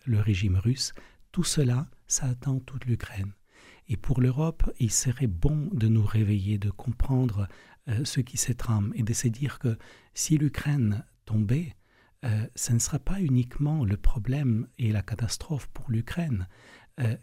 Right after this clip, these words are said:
que pensez-vous que fera Poutine de tous les hommes qui sont restés encore valides ? Il fera ce que l'Union soviétique a fait, tout ce que tous les conquérants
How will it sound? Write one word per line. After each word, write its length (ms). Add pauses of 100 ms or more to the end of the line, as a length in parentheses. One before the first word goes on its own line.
(180)
que 80
pensez-vous 720
que 160
fera 580
Poutine 640 (300)
de 200
tous 200
les 200
hommes 220
qui 140
sont 180
restés 340
encore 320
valides ? 480 (640)
Il 120
fera 360
ce 120
que 120
l'Union 320
soviétique 500
a 60
fait, 340 (540)
tout 120
ce 120
que 160
tous 220
les 100
conquérants 560